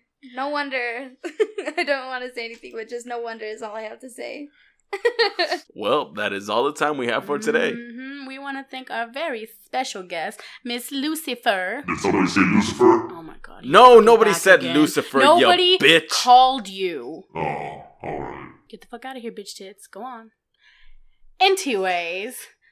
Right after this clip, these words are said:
Speaker 3: so, Lucy, thank you so much for joining us today.
Speaker 1: Thank you for having me.
Speaker 3: We loved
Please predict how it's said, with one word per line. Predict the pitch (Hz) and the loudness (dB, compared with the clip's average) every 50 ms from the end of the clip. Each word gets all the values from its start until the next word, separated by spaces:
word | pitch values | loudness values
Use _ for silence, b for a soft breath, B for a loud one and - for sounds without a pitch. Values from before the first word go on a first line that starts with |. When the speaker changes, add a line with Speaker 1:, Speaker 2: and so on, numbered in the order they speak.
| _ _ _ _ _ - | _ _ _ _ _ -18
Speaker 3:
so, | - - - 208 175 175 180 202 254 277 - - - _ _ _ _ _ _ _ _ _ _ | -16 -12 -10 -8 -8 -8 -8 -8 -10 -10 -14 -20 -20 _ _ _ _ _ _ _ _ _ _
Lucy, | 226 208 220 226 220 - 269 294 370 415 _ B B B B B B _ | -8 -6 -6 -6 -6 -8 -10 -10 -10 -12 _ B B B B B B _
thank | - 262 262 269 | -6 -6 -4 -4
you | 277 262 | -6 -6
so | - - 247 | -4 -4 -4
much | 233 226 214 - | -4 -6 -8 -10
for | - 214 | -12 -14
joining | 196 196 185 175 170 175 | -12 -12 -12 -12 -14 -16
us | 180 - - | -18 -18 -20
today. | - 170 165 156 160 180 208 190 _ _ | -18 -18 -18 -18 -18 -18 -20 -20 _ _
Speaker 1:
Thank | 247 233 233 226 | -10 -10 -10 -10
you | 240 240 | -14 -16
for | 226 - 247 | -14 -14 -14
having | 233 226 240 247 262 277 285 | -12 -12 -14 -14 -14 -14 -14
me. | 285 320 | -14 -12
Speaker 3:
We | 240 233 | -12 -12
loved | 233 233 247 | -12 -14 -14